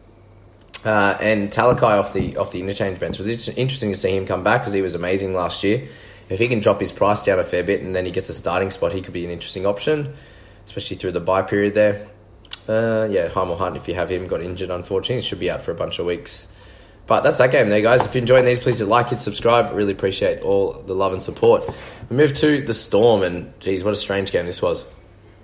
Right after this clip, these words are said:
Unless you're a, uh, a Storm player, a Storm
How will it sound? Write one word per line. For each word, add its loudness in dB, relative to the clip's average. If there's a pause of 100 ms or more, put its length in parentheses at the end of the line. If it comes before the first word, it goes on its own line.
(560)
Unless 0
you're 4
a, 6
uh, 0 (560)
a -10
Storm 2
player, 2
a 0
Storm -2